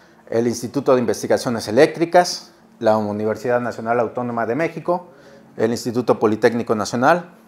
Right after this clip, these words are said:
la Federación de Colegios de Ingenieros Mecánicos y Electricistas de la República Mexicana, o fecime, la Comisión Nacional para el Uso Eficiente de la Energía, o conue,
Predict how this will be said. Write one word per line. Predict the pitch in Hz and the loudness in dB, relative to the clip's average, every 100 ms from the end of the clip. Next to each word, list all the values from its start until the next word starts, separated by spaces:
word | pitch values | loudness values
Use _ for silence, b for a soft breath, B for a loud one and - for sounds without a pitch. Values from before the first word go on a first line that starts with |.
| _ _ B B B B - | _ _ B B B B 4
la | 117 | 6
Federación | 113 117 117 113 135 | 6 6 6 4 2
de | 139 127 | 0 2
Colegios | 120 123 123 120 | 4 4 2 -2
de | 120 | -2
Ingenieros | 113 117 120 120 | -2 0 2 0
Mecánicos | 107 117 139 143 139 | 0 2 2 2 0
y | 110 | 0
Electricistas | 98 - 101 - 135 - 139 | -2 -6 -10 -10 -6 -2 0
de | 127 | 2
la | 107 | 2
República | 104 - 127 120 110 | 0 -2 0 0 -2
Mexicana, | 92 107 131 151 143 | -4 -4 -2 0 -2
o | 110 | -6
fecime, | 101 - 156 151 156 - _ b b b b b - | -6 -4 -4 -4 -8 -20 _ b b b b b 0
la | 120 120 | 6 6
Comisión | 117 123 113 135 | 6 -2 -2 -2
Nacional | 127 135 139 151 | -2 0 2 4
para | 147 117 | 2 0
el | 117 | -2
Uso | 113 | -8
Eficiente | 107 107 120 120 | -12 -10 -6 -4
de | 110 | -2
la | 104 | -4
Energía, | 107 104 147 156 151 - | -6 -8 -4 -2 -4 -8
o | - - | -14 -6
conue, | 113 127 160 165 | -4 0 0 0